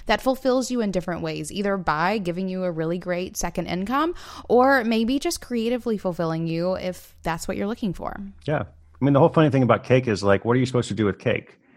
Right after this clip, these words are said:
Speaker 2: Like, why would you not wanna eat it, right?
Speaker 1: <laughs>
Speaker 2: It's like, y-, you're gonna have, you have your cake sitting there, like, of course you're gonna eat it. Like, that's the point. So I, I think in some ways people have felt shamed even, like, because of this entrepreneurial message of, like,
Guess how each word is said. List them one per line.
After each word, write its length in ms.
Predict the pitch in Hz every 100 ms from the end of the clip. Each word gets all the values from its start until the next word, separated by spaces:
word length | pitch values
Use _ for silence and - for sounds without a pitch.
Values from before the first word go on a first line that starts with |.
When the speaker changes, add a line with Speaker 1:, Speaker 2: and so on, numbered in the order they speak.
| _ _
Speaker 2:
Like, 240 | 95 95 95
why 140 | 107
would 160 | 110 104
you 60 | 110
not 200 | 113 101
wanna 180 | 98
eat 160 | 98 110
it, 300 | 85 - -
right? 320 | 95 95 123 - - 170
Speaker 1:
<laughs> 240 | 202 -
Speaker 2:
It's 260 | - 107 -
like, 280 | 107 98 -
y-, 180 | - -
you're 140 | 104 101
gonna 140 | 104
have, 200 | 107 117
you 80 | 104
have 160 | 104
your 60 | 110
cake 200 | - 104
sitting 280 | - 117 127
there, 180 | 147 156
like, 180 | 98 95
of 120 | 95
course 200 | 135 127
you're 80 | 104
gonna 140 | 98
eat 140 | 90
it. 100 | 90
Like, 120 | 92 92
that's 180 | 101
the 80 | -
point. 340 | - 123 95 -
So 380 | - 104 98 - - - - -
I, 160 | 113
I 60 | 120
think 180 | 143 135
in 80 |
some 180 | 117 143
ways 200 | 135 117
people 300 | 123 127 123
have 180 | 107 104
felt 320 | - 104 98
shamed 520 | - 107 101 165 190 - -
even, 380 | 143 165 190 180
like, 420 | 123 107 - 139 _ _
because 300 | 110 - 131
of 60 | 123
this 140 | 120
entrepreneurial 600 | 113 110 - 110 110 107
message 420 | 107 98 127 123
of, 140 | 113 92
like, 280 | 98 95